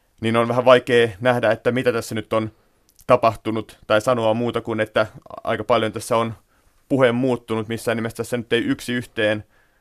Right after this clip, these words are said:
lehtijuttu kuvasta sitä, mitä haastattelussa on tapahtunut.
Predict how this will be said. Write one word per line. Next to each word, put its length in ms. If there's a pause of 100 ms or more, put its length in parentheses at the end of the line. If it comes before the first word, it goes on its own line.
(200)
lehtijuttu 500
kuvasta 380
sitä, 300
mitä 200
haastattelussa 560
on 100
tapahtunut. 640